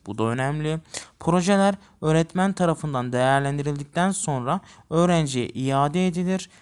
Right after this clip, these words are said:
ve öğrenci tarafından ders yılı sonuna kadar saklanır. Ders etkinliklerine katılım, sınav ve projeye verilen puanlar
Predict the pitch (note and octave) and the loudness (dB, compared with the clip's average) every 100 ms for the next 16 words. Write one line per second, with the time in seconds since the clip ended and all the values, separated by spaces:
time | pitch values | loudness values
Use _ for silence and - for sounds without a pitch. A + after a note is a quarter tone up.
0 | _ D#3+ - D3+ E3+ F3 D#3 C3 A2+ C#3 | _ -4 -2 2 4 4 0 -2 -4 -2
1 | C3 B2+ C3+ B2 G#2+ A2 C#3+ E3+ - C3+ | -2 -2 -6 -4 -6 0 2 2 -4 -6
2 | A#2+ C3+ D3+ E3+ D3+ F#3 G3+ - - B2 | -4 -4 -4 -4 -2 -2 -2 -2 -2 -2
3 | - A2+ - - - - _ C#3+ F3 - | -2 -8 -8 -16 -20 -20 _ 2 2 2
4 | E3+ - D#3 C#3 - C3 A#2+ A2 C#3 D3 | -4 -4 -6 -6 -4 -6 -4 -4 -6 -4
5 | D3 E3 - D3+ D#3 E3+ D#3+ C#3+ C3 C3 | -4 -4 -4 -4 -2 -2 -4 -6 -4 -4
6 | A#2+ A#2 A2+ G2 A2 - B2 C3+ D3+ E3 | -2 -4 -6 -8 -10 -4 -2 0 0 -2